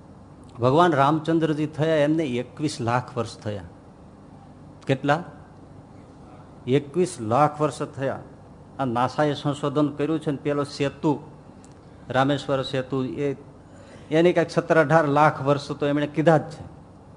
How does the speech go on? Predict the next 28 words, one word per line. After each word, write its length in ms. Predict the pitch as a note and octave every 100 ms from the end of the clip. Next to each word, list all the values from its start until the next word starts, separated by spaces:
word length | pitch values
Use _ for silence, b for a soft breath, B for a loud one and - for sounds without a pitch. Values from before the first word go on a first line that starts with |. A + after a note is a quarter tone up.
| - - - - - -
હવે 120 | - G3
એકાદ 340 | G#3 G#3 F#3
બે 140 | A3+
લાખ 280 | G3+ E3+ D3
વર્ષ 200 | E3+ F#3+
આમથી 300 | G#3 A3+ A3
આમ, 360 | A#3+ C4 F3 C#3+
એમાં 200 | D#3+ F#3+
શું 160 | C4
ફેર 160 | G3 G#3+
પડે 260 | E3 D3+ A2+
છે? 200 | G#2+ - - - - - - - - - - - - - - - - - - - - - - - - -
એની 200 | D#3 G3+
ગણતરીમાં 520 | F3+ G3 C#3+ E3 G3+
ભૂલ 240 | F#3 B3
હોય, 160 | A3 D3+
પણ 120 | C3
આપણી 260 | C3 D3+ F#3+
ગણતરીમાં 500 | E3 E3+ F3 D#3 A2+
ભૂલ 240 | B2+ F#3
ન 40 | B3+
હોય. 280 | G3+ B2 F2+ - - - - - - - - - - - - - - - - - - - - - - -
તો 80 | D#3
એકવીસ 420 | D#3 D#3 B3 G3+
લાખ 320 | F#3 G#3 F3+
વર્ષ 180 | F3 F3+
થયા 280 | - D#3+ C#3+
રામચંદ્રજીને. 840 | C#3 C3 - A#2 A2+ G2 -